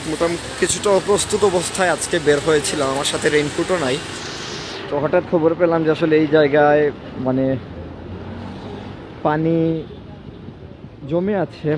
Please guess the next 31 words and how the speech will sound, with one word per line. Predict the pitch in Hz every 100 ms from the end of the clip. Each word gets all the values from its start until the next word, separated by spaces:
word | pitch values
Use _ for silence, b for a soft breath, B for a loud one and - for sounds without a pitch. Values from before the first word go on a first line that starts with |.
| 139
বন্যার | 143 143 143
পানি | 151 151
জমে | 147 147 147
আছে। | 143 -
এবং | 127 131
এই | 147 156
যে | 170
দেখেন | 139 127 147 127 -
পানি | 127 123 120 - - - - - -
প্রায় | 160 185
যে, | 180 196 190
আহ, | 170 135 165 156 151 151 147
চৌহাট্টার | 175 170 170 175
যে | 165 -
ফুটপাত | 190 - 190 170
রয়েছে | 165 147 135
সেই | 139 147 131
ফুটপাতের | 151 - - 143 156 143 - - - - - - - -
উপর | 151 190 175
পর্যন্ত | 190 180 190 196
পানি | 175 160 151
চলে | 151 147
আসছে | - 139
এবং | 131 -
পানিটি | 160 170 180
নেমে | 175 151 165 160
এখন | 135 165 151
জিন্দাবাজারের | 131 151 151 156 151 165 175 185 - - - - - - - - - -
যে | 151 151 143 143 143 - 151 139
দিকটা | 139 - -
রয়েছে | 156 139 131